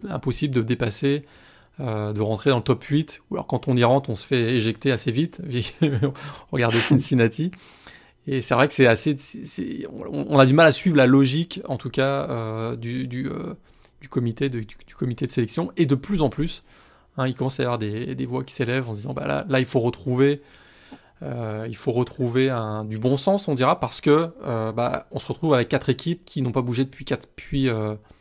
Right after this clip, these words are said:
depuis, euh, un mois. Et on a même, on a même l'impression que c'est les quatre équipes qu'on avait à peu près identifiées au mois de,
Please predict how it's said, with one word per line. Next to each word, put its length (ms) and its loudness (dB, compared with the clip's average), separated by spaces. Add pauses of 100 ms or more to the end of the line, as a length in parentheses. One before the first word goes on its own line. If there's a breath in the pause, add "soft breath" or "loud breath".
(340 soft breath)
depuis, 400 -6
euh, 160 -2
un 120 4
mois. 360 2 (2000 soft breath)
Et 60 2
on 100 4
a 60 4
même, 220 6
on 80 2
a 80 6
même 160 6
l'impression 360 0
que 60 -4
c'est 100 -6
les 120 -2
quatre 180 -4
équipes 240 -8
qu'on 180 -4
avait 200 -2
à 40 -2
peu 120 -8
près 180 -4
identifiées 500 -4
au 60 0
mois 160 -2
de, 320 -6